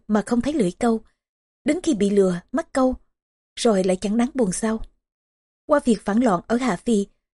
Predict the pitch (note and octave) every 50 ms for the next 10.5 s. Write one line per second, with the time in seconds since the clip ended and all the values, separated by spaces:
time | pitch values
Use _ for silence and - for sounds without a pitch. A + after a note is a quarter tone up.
0 | _ _ - B3 A#3 A#3+ - C4 D4+ F4 F4+ - - - D4 D4+ - F#4+ - -
1 | A3 G3+ F#3 F3 - _ A3+ G#3+ - - B3 A#3 A3+ - A#3 A#3 A#3 A#3 A3 -
2 | G3+ F3+ D3+ D3 F#3+ - _ _ _ _ _ _ _ _ _ _ _ D4+ E4+ D4
3 | - B3+ G#3+ - - G#3+ A3 A3 C4+ D4 E4 F4+ C4+ G#3+ F#3 F3+ - - A3 G#3+
4 | G#3+ - D4 - - D4 D#4+ - C4 G3+ F#3 - G3 F3+ F3+ - A3+ G#3+ G#3 -
5 | G3+ G3+ - A#3+ A3+ G#3 - G3+ F#3 D#3+ D3+ - - _ _ _ - B3+ C4+ B3+
6 | G#3+ G3+ F#3+ D#3 D#3 G3 - - _ _ _ _ _ _ _ _ _ _ _ _
7 | _ - F4 E4+ D4 B3+ A3+ G3+ F#3+ G3+ F3 D#3+ G3+ - - - C#4 A3 E3+ -
8 | F3+ G#3 A#3 C#4 E4+ F#4+ - _ _ _ _ _ _ _ _ - D4 D#4 C4+ A3+
9 | G3 F3+ - B3+ C4 A#3+ - E4 - - G#3+ G3 B3 A#3+ G3+ G3 G#3 A3+ A3 G#3+
10 | - F#3+ F#3 F#3 - G#3+ F3+ F3 F#3+